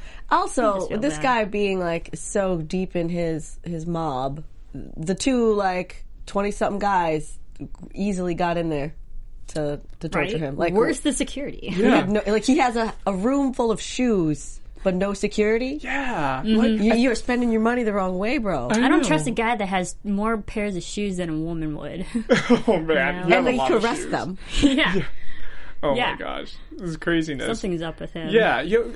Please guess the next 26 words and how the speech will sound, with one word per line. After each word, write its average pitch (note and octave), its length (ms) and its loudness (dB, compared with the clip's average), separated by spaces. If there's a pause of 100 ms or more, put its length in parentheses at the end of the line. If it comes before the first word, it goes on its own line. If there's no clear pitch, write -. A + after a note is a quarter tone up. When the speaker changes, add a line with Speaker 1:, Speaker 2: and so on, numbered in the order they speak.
Speaker 3:
I G#3+ 60 2
remember, A#3+ 440 2
yeah, G3+ 180 4
a F#3 40 0
few G3 220 -2
episodes F#3+ 420 -2
ago, D3+ 140 2
we D#3 100 0
got G#3+ 140 2
to F3 80 -6
see E3+ 240 -4
his D3 160 -2
house C#3+ 320 0
at - 180 -10
night. - 400 -4 (340)
And D#3 360 0
there F#3 100 2
was A#3 140 -2
tons G3 380 0
of C#3+ 80 -4
security D3 460 -4
all A2+ 160 -2
over C3+ 180 -6
the - 100 -12
place, - 440 -12 (120)
right? E3 320 -2